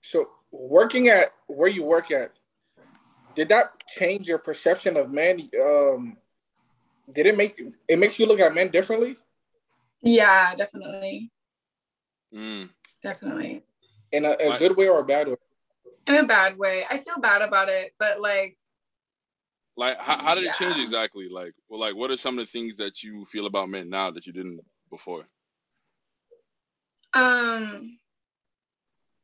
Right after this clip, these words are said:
Speaker 2: I don't know. Like, I see a lot of guys come in. Um, we get a lot of bachelor parties, obviously.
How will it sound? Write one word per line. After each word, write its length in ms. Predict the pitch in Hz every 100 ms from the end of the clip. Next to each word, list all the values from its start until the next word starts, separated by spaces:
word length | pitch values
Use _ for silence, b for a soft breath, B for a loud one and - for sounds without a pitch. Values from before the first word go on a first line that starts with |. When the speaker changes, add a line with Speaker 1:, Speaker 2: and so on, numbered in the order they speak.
| _ _ _
Speaker 2:
I 140 | 247
don't 140 | 285 277
know. 160 | 269 269
Like, 260 | 269 269 _ _ _ -
I 120 | 247
see 260 | 254 285 302
a 60 |
lot 180 | 311 320
of 180 | 302 -
guys 260 | 233 247 247
come 200 | 262 254
in. 420 | 254 247 240 240 - -
Um, 420 | 226 220 214 214
we 80 | 240
get 140 | 240
a 40 |
lot 160 | 247 277
of 80 | 294
bachelor 580 | 185 190 233 240 247 247
parties, 440 | 254 262 277 285 240
obviously. 680 | 233 254 254 277 294 320